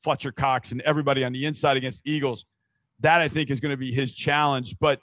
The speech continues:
Dameon Pierce gives us a chance. I would say Nico Collins gives us a chance also, but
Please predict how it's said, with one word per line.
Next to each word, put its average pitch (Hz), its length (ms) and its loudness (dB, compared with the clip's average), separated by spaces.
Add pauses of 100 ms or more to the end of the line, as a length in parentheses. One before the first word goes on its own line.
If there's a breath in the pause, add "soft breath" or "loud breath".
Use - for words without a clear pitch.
Dameon 156 360 -2
Pierce 151 260 -2
gives 139 240 -2
us 123 260 -4 (360)
a 135 60 0
chance. 147 460 0 (560)
I 160 140 6
would 170 240 2
say - 400 2
Nico 180 340 0
Collins 160 760 -2 (260)
gives 165 220 6
us 139 100 0
a 156 80 0
chance 156 420 -2
also, 165 360 4
but 139 260 0